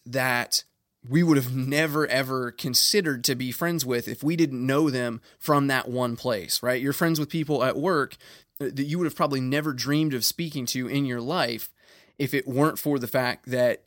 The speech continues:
you spend forty hours a week together and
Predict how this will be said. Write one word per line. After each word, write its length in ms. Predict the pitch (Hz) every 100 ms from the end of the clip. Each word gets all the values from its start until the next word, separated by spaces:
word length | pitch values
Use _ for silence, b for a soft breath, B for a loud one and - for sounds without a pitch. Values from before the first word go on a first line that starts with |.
| _
you 220 | 117 123
spend 340 | 123 - 131
forty 320 | 127 143 135 123
hours 300 | 123 120 117
a 40 |
week 240 | 120 156
together 440 | - 113 120 120 117
and 460 | - 123 117 113